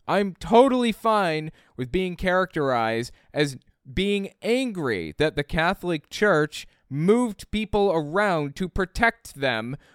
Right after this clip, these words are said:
when there were allegations against them. I'm totally good with that characterization on me. But for what it's worth, there is a difference between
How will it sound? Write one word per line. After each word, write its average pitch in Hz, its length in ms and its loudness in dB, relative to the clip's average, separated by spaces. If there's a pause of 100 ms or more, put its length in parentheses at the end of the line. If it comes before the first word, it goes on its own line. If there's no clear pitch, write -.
(120)
when 160 180 0
there 170 120 2
were 160 140 2
allegations 147 800 0
against 95 460 -10
them. 82 200 -10 (400)
I'm 196 140 0
totally 233 480 4
good 208 180 4
with 160 100 -4
that 139 200 2
characterization 123 920 -2
on 82 220 -10
me. 69 200 -14 (300)
But 185 240 2
for 196 100 0
what 202 200 2
it's 175 140 -4
worth, 175 240 0
there 190 180 4
is 202 100 2
a 175 80 -4
difference 156 400 -2
between 110 720 -6